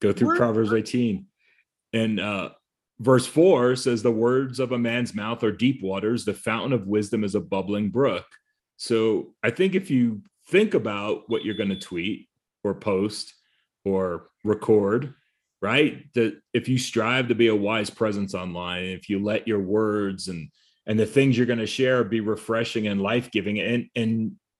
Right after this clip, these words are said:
Speaker 1: washed in the heart of Christ, I think words are powerful, and, and they can either heal or they can destroy,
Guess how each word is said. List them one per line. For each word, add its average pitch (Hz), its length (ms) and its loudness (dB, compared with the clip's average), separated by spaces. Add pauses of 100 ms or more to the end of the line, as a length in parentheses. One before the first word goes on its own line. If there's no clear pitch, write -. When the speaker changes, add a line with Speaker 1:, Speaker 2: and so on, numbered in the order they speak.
Speaker 1:
washed 139 500 2
in 131 60 0
the 117 100 -2
heart 110 180 0
of 90 80 -6
Christ, 123 640 -4 (680)
I 107 100 2
think 127 300 0
words 143 280 8
are 220 160 4
powerful, 90 640 -6
and, 95 100 -4
and 98 320 -6
they 101 120 -2
can 117 180 0
either 110 260 0
heal 123 380 4
or 139 120 6
they 123 140 4
can 120 160 -4
destroy, 82 500 -6